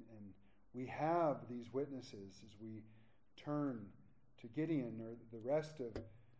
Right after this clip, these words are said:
Gideon's account tonight, we see your faithfulness.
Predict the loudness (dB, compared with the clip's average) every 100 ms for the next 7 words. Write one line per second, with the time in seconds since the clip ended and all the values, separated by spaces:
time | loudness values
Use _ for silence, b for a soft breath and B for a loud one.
0 | B B -20 -20 -10 -2 0 0 -2 -4
1 | -8 -4 -4 -4 -6 -10 -10 -10 -14 -18
2 | -20 -20 -20 b b b -20 -8 0 0
3 | 0 0 0 0 -4 -6 -12 -12 -18 -20
4 | -20